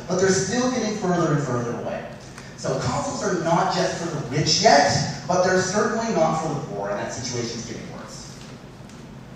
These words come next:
But wait, what about mobile? Everybody's got mobile. Everybody in the trailer park's got a phone even. And that's the thing, and that's the big new industry, and there's so much investment, and mobile is going to be the thing that saves us, right? Well, we gotta follow the money.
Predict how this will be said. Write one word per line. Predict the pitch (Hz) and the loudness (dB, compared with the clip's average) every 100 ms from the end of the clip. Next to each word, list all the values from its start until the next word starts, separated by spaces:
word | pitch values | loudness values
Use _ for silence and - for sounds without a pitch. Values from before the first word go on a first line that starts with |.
| - - | -16 -8
But | - | 4
wait, | 320 311 - | 8 8 8
what | 277 | 10
about | 311 311 311 | 12 12 12
mobile? | 302 285 294 220 - | 12 12 10 8 8
Everybody's | 285 285 285 - 247 | 8 8 8 6 4
got | - 233 | 2 2
mobile. | - 220 202 185 - - | 2 2 4 6 4 8
Everybody | 311 311 254 233 | 8 10 6 4
in | |
the | 214 | 4
trailer | 220 208 | 6 8
park's | 190 180 180 | 8 8 6
got | 165 | 4
a | 151 | 2
phone | - 190 175 135 - | 8 10 10 10 8
even. | - 254 - - - - - - - | 6 4 0 -4 -10 -12 -14 -14 -2
And | 262 262 262 254 | 4 6 8 6
that's | - 254 - - | 4 4 4 4
the | |
thing, | - - - | 6 6 6
and | 190 190 | 6 6
that's | - - | 4 2
the | |
big | 277 277 254 | 2 2 4
new | |
industry, | 254 254 - 196 175 | 2 2 0 2 2
and | 170 | 2
there's | 180 - | 0 0
so | - | 0
much | 247 247 226 | 2 0 2
investment, | 226 220 196 165 180 | 2 2 2 -4 -4
and | 190 196 | -2 2
mobile | 226 262 233 233 226 | 2 4 6 6 4
is | 185 | 2
going | 202 202 | 2 2
to | 202 | 0
be | 220 | -4
the | - | -4
thing | 254 | -4
that | 247 | -2
saves | 240 302 - | 4 4 4
us, | - - | 0 0
right? | - - - - - - - - - - - - | 0 0 -2 -8 -12 -14 -16 -18 -18 -18 -16 -10
Well, | 285 285 285 277 277 277 262 - | -2 2 2 2 2 0 -2 -4
we | 208 | -2
gotta | 220 214 | 2 6
follow | 220 196 | 10 10
the | 156 | 10
money. | 127 - | 4 2